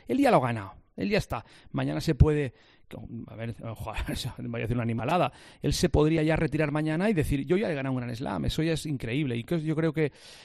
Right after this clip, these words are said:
la, la, la soltura y, y, y la juventud también puede ayudarle, y, y a Djokovic le puede, en cierta manera, perjudicar,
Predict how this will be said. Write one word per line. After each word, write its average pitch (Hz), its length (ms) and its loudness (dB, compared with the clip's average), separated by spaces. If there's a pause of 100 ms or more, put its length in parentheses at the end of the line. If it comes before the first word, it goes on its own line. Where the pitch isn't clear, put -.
(140)
la, 139 220 -2
la, 135 220 -6
la 139 160 -4
soltura 147 680 4
y, 135 60 -2
y, 120 760 -4
y 117 40 -4
la 113 80 -4
juventud 135 460 2
también 160 300 2
puede 202 160 6
ayudarle, 151 360 2
y, 117 400 -4
y - 60 -10
a 107 80 -8
Djokovic 135 400 0
le 170 100 2
puede, 139 320 2 (260)
en 127 60 -6
cierta 135 300 0
manera, 135 260 0
perjudicar, 143 720 -2